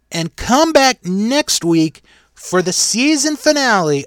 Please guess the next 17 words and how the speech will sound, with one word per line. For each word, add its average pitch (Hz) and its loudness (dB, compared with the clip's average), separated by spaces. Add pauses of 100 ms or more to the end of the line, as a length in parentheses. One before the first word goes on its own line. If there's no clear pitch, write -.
(140)
of 247 4
That 277 0
Wrestling 190 -4
Show 160 -4
as 120 -12
we 147 -6
watch, 156 0 (680)
or 104 -16
at 107 -16
least - -8
I 175 6
watch, 87 -10 (540)
Pri-, - 0
<coughs> - -12
oh 220 0
my 107 -6
God, 131 0